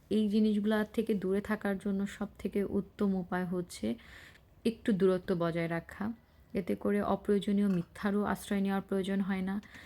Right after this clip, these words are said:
আর কথার পিঠে বিভিন্ন কথার যে সৃষ্টি সেগুলো হয়তো বা মানে হয় না। তো এই পর্যায়ে, আহ, আমার কাছে মনে হচ্ছিল লবণটা একটু কম, তো আর একটু লবণ দিয়ে দিলাম। আর রান্নাটা প্রায় হয়ে গেছে যেহেতু,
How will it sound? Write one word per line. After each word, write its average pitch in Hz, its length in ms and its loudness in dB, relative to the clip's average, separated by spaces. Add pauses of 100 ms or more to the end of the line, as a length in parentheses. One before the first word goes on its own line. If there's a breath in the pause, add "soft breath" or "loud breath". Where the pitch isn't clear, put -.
(260 loud breath)
আর 180 320 2
কথার 185 400 0
পিঠে 185 260 -2
বিভিন্ন 185 520 0
কথার 175 600 -2
যে 175 160 0
সৃষ্টি 175 600 -4
সেগুলো 180 460 0
হয়তো 165 420 -2
বা 160 340 -2 (380)
মানে 170 460 -2 (140)
হয় 170 200 2
না। 151 360 -8 (2000 soft breath)
তো 214 220 6
এই 233 160 6
পর্যায়ে, 226 540 6
আহ, - 260 0
আমার 190 260 4
কাছে 214 220 4
মনে 214 160 10
হচ্ছিল 208 280 6
লবণটা 180 480 4
একটু 185 160 0
কম, 190 240 2
তো 226 120 2
আর 202 100 4
একটু 175 160 2
লবণ 175 400 4
দিয়ে 175 160 4
দিলাম। 185 300 4
আর 269 60 4
রান্নাটা 170 400 2
প্রায় 180 240 2
হয়ে 185 340 2
গেছে 180 280 2
যেহেতু, 185 540 2